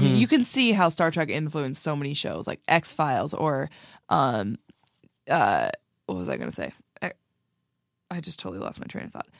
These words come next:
Speaker 1: But it, you actually just reminded me, well, Buffy, too. I mean, there's so many episodes that are, like, the, the Mummy episode. There's a Mummy episode, and
Speaker 2: Mm-hmm.
Speaker 1: there's, like, a, you know, internet robot episode and all that stuff. They, they'll have, like,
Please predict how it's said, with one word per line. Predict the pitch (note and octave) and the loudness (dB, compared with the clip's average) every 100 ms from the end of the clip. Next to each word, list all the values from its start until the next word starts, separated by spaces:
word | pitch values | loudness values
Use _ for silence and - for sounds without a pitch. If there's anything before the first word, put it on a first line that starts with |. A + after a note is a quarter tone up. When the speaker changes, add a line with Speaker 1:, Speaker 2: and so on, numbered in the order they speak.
| _ _ - | _ _ 2
Speaker 1:
But | G3 G#3+ | 4 4
it, | - B3 A3+ | 6 4 6
you | C#4 | 8
actually | E4 E4 C#4 | 8 6 4
just | G#3+ G#3 | 4 4
reminded | F#3+ F#3 F3+ | 6 6 6
me, | D#3+ - _ - | 2 -2 _ -10
well, | F#3+ A#3+ | 4 4
Buffy, | G3+ C#4+ D#4+ D3+ | 8 6 6 -2
too. | A#3+ G3+ G#2 | 0 -2 0
I | F#3+ | 4
mean, | F#3+ F3 - | 6 4 4
there's | A3 G#3+ | 4 4
so | - A#3+ | 4 6
many | A3+ F#3+ | 6 6
episodes | F#3 F#3+ F3+ D#3+ | 6 4 4 4
that | |
are, | D#3 | 4
like, | D3+ C#3 C3 - - - - - | 4 4 2 -4 -20 -20 -20 -12
the, | - E3+ E3 D#3+ C3 | 0 4 4 4 2
the | D3+ | 6
Mummy | F#3 B3 A#3+ F#3 | 8 10 10 8
episode. | E3+ E3+ D#3 B2 | 6 4 2 2
There's | D3+ E3 | 2 2
a | |
Mummy | F3 G#3 F#3+ D#3 | 4 4 4 4
episode, | C#3 F3+ D#3 C3+ C#3 B2+ | 2 2 2 2 2 4
and | C#3+ | 4
Speaker 2:
Mm-hmm. | |
Speaker 1:
there's, | D#3+ D#3 E3 | 6 6 6
like, | D#3 D3+ | 4 4
a, | D#3+ D3+ C#3+ C#3+ - | 4 6 6 4 2
you | E3+ | 0
know, | D3 C3+ - - - _ _ _ | 0 -2 -6 -20 -20 _ _ _
internet | - F#3 G3 F3 - | 6 8 8 6 6
robot | F#3 E3+ E3 D#3 | 6 8 10 8
episode | C#3+ D3 E3 F3 D#3+ D3+ C#3+ C#3 | 6 2 0 4 4 4 2 2
and | D3+ D3+ | 0 0
all | - F3 E3 | 6 6 6
that | C#3 | 4
stuff. | D3+ D3 | 0 2
They, | F#3 F#3 | 4 6
they'll | G3 G3 | 6 6
have, | G3 F#3 E3+ | 8 6 6
like, | D#3 C3 - | 2 0 -8